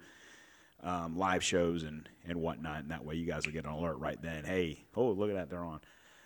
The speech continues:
Um, <clears throat> but, uh, either way, you can comment on those apps and say, "Hey,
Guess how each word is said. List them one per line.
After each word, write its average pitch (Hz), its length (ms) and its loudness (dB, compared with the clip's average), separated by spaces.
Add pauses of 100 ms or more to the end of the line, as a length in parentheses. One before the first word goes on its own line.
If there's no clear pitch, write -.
(140)
Um, 110 300 6 (120)
<clears throat> 190 240 4 (800)
but, 104 340 10
uh, 92 300 4
either 107 240 8
way, 95 140 10
you 98 160 4
can 92 220 0
comment 110 420 2
on 90 380 2 (200)
those 90 320 6
apps 85 460 0
and 76 120 -4
say, 78 180 2
"Hey, 104 260 6